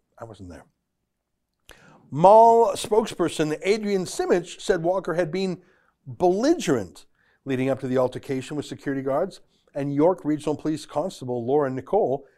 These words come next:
said a review of all video taken indicates the charges are warranted. Well, I agree that calling the security guards names is slightly belligerent, but at that point in time, he was being marched out of there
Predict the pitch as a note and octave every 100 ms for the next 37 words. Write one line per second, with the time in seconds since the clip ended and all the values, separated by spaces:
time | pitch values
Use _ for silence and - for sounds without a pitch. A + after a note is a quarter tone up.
0 | _ - D#3+ D3 D3 C#3+ A3 E3+ C#3 -
1 | E3 A3+ - G3+ G3 E3 - G#3 E3 C#3+
2 | - F#3+ A3+ - A#2+ A#2+ - _ _ _
3 | - G#2+ - C3+ C#3 D3 D3 D#3+ D3+ F3
4 | B3 A#3+ B2+ F2+ F2 _ _ _ _ _
5 | _ - _ - G#3+ - D#3+ A#3+ F4+ B3
6 | F3 G3 F#3 D3+ D3 - - E3 F3+ F3+
7 | F3 E3 D#3 _ _ _ - C#3+ D3+ C3+
8 | - D3+ D3+ D3+ D3 C3+ B2+ A#2+ C#3+ C3
9 | B2 C#3 A#2+ - _ - - _ _ -
10 | G#3+ A3 F3 C3+ D3 G3 C#3 C#3 B2 C#3
11 | - D3 C#3 C4 D#4 F#3 D#3+ B2+ D#3 C3+
12 | C3+ _ _ _ - C4+ E4 B3+ - F#3+
13 | F3+ D#3 C#3+ D3+ E3+ - - C#3 D3 C#3+
14 | B2 B2+ B2 B2